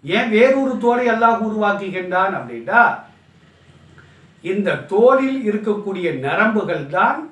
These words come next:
வேதனையை உணர்கிறது. தீக்காயம் ஏற்பட்டவர்கள், லேசான தீக்காயம் ஏற்பட்டவங்க கத்துவாங்க, கதறுவாங்க, அவங்களால காஞ்ச அந்த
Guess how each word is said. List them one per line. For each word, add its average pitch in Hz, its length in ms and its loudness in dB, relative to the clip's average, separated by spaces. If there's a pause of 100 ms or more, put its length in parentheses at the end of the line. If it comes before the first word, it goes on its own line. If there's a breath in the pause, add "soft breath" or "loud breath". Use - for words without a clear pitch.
(140)
வேதனையை 233 760 0
உணர்கிறது. 160 720 -4 (1160)
தீக்காயம் 220 680 0
ஏற்பட்டவர்கள், 165 1160 -4 (680 soft breath)
லேசான 247 680 0
தீக்காயம் 233 520 0
ஏற்பட்டவங்க 208 680 -2
கத்துவாங்க, 226 720 -2
கதறுவாங்க, 196 600 -2
அவங்களால 170 480 -4
காஞ்ச 202 440 -2
அந்த 156 540 -4